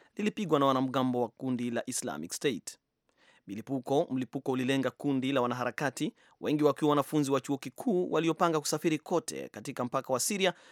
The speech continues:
kusaidia kujenga tena mji wa Kobani. Rais wa Uturuki Recep Tayyip Erdogan, aliyekuwa anatembelea Cyprus Jumatatu, amelaani shambulizi hilo kama mpango wa kigaidi.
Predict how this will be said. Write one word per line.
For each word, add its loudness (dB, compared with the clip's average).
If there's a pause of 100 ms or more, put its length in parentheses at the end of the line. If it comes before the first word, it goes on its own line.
(100)
kusaidia 2
kujenga 0
tena 2
mji 0
wa -2
Kobani. 0 (680)
Rais 2
wa 8
Uturuki 0
Recep 0
Tayyip 0 (140)
Erdogan, 0 (340)
aliyekuwa -2
anatembelea 0
Cyprus 0 (440)
Jumatatu, -2
amelaani 0
shambulizi -4
hilo -2
kama 0
mpango -4
wa -6
kigaidi. -6